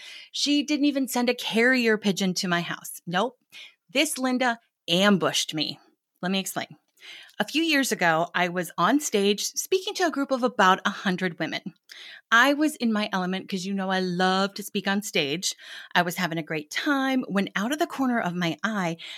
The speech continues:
I saw a woman walking up onto the stage, up the stairs and on, onto the stage towards me. I kept talking and she walked right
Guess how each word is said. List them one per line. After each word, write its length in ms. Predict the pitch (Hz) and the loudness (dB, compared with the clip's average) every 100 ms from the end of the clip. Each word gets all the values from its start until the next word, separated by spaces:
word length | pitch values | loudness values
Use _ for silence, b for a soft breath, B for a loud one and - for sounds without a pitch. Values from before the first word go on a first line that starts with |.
| B - | B -10
I 60 | |
saw 260 | - 302 320 | -6 0 2
a 40 | |
woman 440 | 262 269 277 180 160 | 2 4 4 2 0
walking 440 | 180 220 - 262 - | -2 -2 -2 -4 -2
up 200 | 208 - | -4 -4
onto 240 | 165 160 165 | -6 -4 -4
the 120 | 202 | -8
stage, 320 | - 330 196 | -6 -8 -6
up 140 | - - | -12 -12
the 60 | |
stairs 360 | - 285 320 214 | -8 -4 -4 -4
and 80 | 180 | -4
on, 160 | 185 - | -6 -4
onto 180 | 170 180 | -4 -4
the 60 | 202 | -6
stage 300 | - 170 - | -6 -6 -6
towards 320 | 285 294 - | -8 -8 -8
me. 100 | - _ B B B B B | -20 _ B B B B B
I 80 | 208 | -6
kept 260 | 214 302 - | -4 -6 -6
talking 460 | 220 196 202 190 | -4 -4 -4 -4
and 100 | 185 | -4
she 200 | - 196 | -2 -6
walked 400 | 170 175 - 160 | -6 -8 -10 -6
right 200 | 185 233 | -2 -2